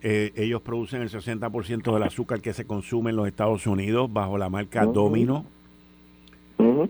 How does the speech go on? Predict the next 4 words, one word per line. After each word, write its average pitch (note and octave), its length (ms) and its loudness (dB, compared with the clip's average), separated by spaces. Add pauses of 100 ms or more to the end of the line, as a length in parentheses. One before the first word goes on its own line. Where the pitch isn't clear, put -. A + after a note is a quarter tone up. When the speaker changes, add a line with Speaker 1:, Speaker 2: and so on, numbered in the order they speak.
(140)
Speaker 1:
Eh, G#2 640 -2 (1120)
y B2 140 -4
todo E3 460 2
esto, A#2+ 600 0